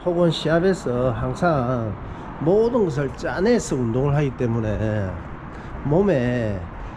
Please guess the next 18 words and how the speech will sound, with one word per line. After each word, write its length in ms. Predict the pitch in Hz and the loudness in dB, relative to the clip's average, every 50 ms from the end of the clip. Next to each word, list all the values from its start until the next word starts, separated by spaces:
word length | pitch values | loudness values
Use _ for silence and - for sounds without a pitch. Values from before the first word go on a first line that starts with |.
| - - - - - - - - - - - | -12 -12 -8 -4 -4 -4 -4 -6 -8 -10 -8
어, 380 | - 131 147 151 151 165 165 156 - | -6 -4 -2 -2 0 0 0 -2 2
기력이 340 | - 220 233 285 262 202 175 | 2 4 4 4 4 2 0
다 160 | 135 107 104 | -2 -4 0
떨어진 300 | - 220 190 165 151 143 | 2 2 2 4 2 2
것 100 | 123 127 | 0 0
같았어요. 560 | 117 117 117 - 135 117 - - 110 101 98 - | 0 -2 0 -2 -2 -2 -2 -2 -2 -2 -2 0
그러니까 300 | - 170 175 156 151 127 | 2 2 2 2 2 0
면역력이 580 | 117 120 135 147 175 208 226 240 220 196 151 | 2 2 4 4 4 4 4 2 0 0 0
떨어져 320 | 170 175 156 139 123 127 110 | 0 0 0 0 0 0 0
갖고 720 | 120 123 120 - 123 113 107 104 117 110 110 107 101 95 82 - - - - - - - - - - - - | 0 0 -2 -2 -2 0 0 2 2 2 2 2 0 -2 -4 -6 -10 -12 -12 -10 -10 -10 -10 -10 -10 -8 -4
한 240 | - 170 165 160 143 | 0 2 2 4 4
나흘 300 | 156 190 220 220 185 135 | 4 4 4 4 2 2
정도, 580 | 117 107 104 104 101 107 117 113 104 113 117 123 123 - - - | 0 -2 -4 -2 -2 0 0 2 2 0 0 -2 -4 -4 -4 -2
한 160 | 147 139 - | -2 0 2
닷새, 460 | - 180 208 - - 190 160 175 196 - - - - - - - - - - - - - - | 2 0 0 2 2 2 2 2 0 -2 -8 -12 -12 -12 -10 -10 -10 -10 -10 -10 -10 -10 -8
사, 240 | - - - 214 226 | -6 -2 0 2 2
오 220 | 208 151 131 127 | 4 4 4 4
일간 460 | 143 151 147 160 151 135 120 107 101 | 4 2 2 2 2 2 0 0 -2